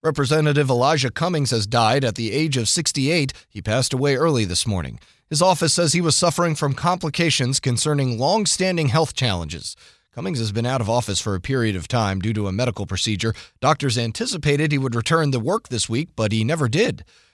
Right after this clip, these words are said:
Cummings was first elected to his seat in nineteen ninety-six and had recently become a key figure in government oversight as head of the House Oversight and Reform Committee.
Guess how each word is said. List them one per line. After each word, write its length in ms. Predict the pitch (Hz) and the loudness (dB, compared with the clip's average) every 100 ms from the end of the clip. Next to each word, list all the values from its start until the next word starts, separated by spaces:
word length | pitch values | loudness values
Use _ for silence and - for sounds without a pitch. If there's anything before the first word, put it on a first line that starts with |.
| - | -4
Cummings 300 | 156 135 110 | -2 -2 -2
was 140 | 104 | -2
first 260 | 147 127 - | 0 0 -2
elected 400 | 107 160 139 117 | -2 -2 -2 -2
to 80 | |
his 140 | 117 107 | -2 0
seat 200 | 127 127 | 0 -2
in 120 | 104 | -2
nineteen 320 | 123 131 127 | -2 -2 -2
ninety-six 560 | 120 120 - 151 135 - - - | -4 -2 -2 -2 -2 -4 -10 -8
and 80 | |
had 140 | 117 113 | -6 -4
recently 420 | 165 196 180 165 | -4 -4 -2 -4
become 260 | 151 175 170 | -2 -2 -2
a 120 | 131 | -4
key 200 | - 202 | -4 -6
figure 380 | - 202 165 143 | -4 -2 2 2
in 80 | |
government 340 | 127 165 151 135 | 2 0 0 0
oversight 440 | 190 139 127 135 - - | 0 0 2 0 -2 -12
as 160 | 90 78 | -12 -6
head 120 | 127 | -6
of 100 | 113 | -4
the 80 | 95 | -2
House 260 | 123 120 - | 0 0 0
Oversight 420 | 147 127 - 127 | 0 0 2 0
and 100 | 113 | 0
Reform 320 | 104 - 175 | -4 -4 -4
Committee. 380 | 120 92 78 60 | -4 -4 -6 -12